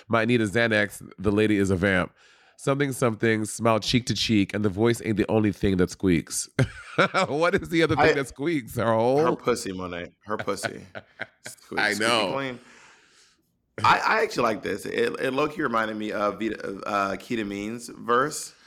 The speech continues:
Speaker 2: uh, from Down Under, which I didn't even watch the full season, but I, I, but I, I often go back and watch Keita Means' verse from Down Under. It was really, really a great, uh, uh, verse.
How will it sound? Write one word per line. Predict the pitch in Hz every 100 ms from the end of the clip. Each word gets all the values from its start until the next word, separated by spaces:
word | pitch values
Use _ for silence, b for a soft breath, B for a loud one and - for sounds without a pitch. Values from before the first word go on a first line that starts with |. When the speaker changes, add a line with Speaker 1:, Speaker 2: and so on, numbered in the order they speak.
| b b b _ _ -
Speaker 2:
uh, | 113 107 104
from | 104 110 104 104
Down | 98 107 107
Under, | 104 117 131
which | 127
I | 131
didn't | 139
even | 131
watch | 117 117
the |
full | 107 107
season, | 104 107
but | 107 104
I, | -
I, |
but | 98 107
I, | 107 104 -
I | 107 -
often | 110 110 110
go | 104
back | 104
and | 98
watch | 101 -
Keita | - - 101
Means' | 98 95
verse | 87 95 95
from | 95
Down | 95 92
Under. | 92 95 104
It | -
was | 101 95 92
really, | 95 95 101 110 113 101 90 85
really | - 95 101 90 76
a | -
great, | - 87 82 - _
uh, | - - - - - b b b b b b b _
uh, | - 55 55 - - - -
verse. | 87 98 - - - -